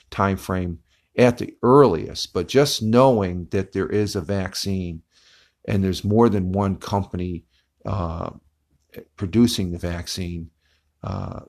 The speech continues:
to battle covid, uh, we're gonna eliminate the scourge of covid nineteen finally.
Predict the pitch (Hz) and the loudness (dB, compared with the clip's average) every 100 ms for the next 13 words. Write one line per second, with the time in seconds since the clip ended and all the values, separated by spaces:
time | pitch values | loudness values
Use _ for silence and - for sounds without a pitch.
0 | _ - 87 104 98 90 78 98 95 85 | _ -12 -4 0 0 -2 -2 0 0 -2
1 | 85 80 _ _ _ _ _ 101 90 87 | -8 -10 _ _ _ _ _ -6 -6 -6
2 | 95 101 101 92 85 - _ - 90 98 | 0 0 0 -2 -4 -6 _ -4 0 0
3 | 98 92 85 - 95 - - 90 85 82 | 0 -2 -4 -8 -8 -8 -6 -4 -4 -6
4 | - - - _ _ _ _ - 107 104 | -10 -14 -14 _ _ _ _ -10 -10 -10
5 | - 101 92 90 85 87 85 - 87 87 | -2 0 2 -2 -6 -8 -10 -10 -10 -8
6 | 82 - - 90 90 82 - - | -12 -18 -8 -6 -4 -6 -12 -16